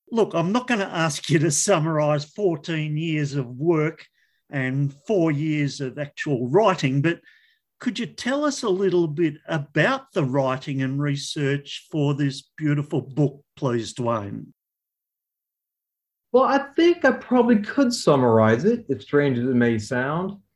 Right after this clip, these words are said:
Speaker 1: Yep.
Speaker 2: I think the number one thing to take away from the book in the end is that Indigenous traditions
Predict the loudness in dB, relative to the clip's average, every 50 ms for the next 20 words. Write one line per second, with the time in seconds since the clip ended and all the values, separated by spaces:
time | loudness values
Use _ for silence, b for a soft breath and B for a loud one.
0 | _ _ _ -4 -4 -4 0 0 2 2 2 2 2 2 2 2 0 2 2 2
1 | 2 4 4 2 2 2 0 -4 -4 _ 0 2 2 0 0 -4 -4 -2 -2 -2
2 | -2 -2 -2 0 0 -2 -2 -2 -4 -4 -4 -2 -4 -4 -6 -6 -6 -6 -6 -6
3 | -4 -4 -4 -4 -4 -2 -2 -2 -4 -6 -12 _ _ _ _ _ -8 -8 -4 -2
4 | -2 -4 -4 -6 -10 _ _ _ _ _ _ _ _ _ _ _ _ _ -4 -4
5 | 2 2 2 2 4 2 2 2 2 -2 -10 -18 _ _ -8 -6 -4 -2 0 0
6 | -2 0 -2 -4 -2 -2 -4 -8 -10 -14 -20 _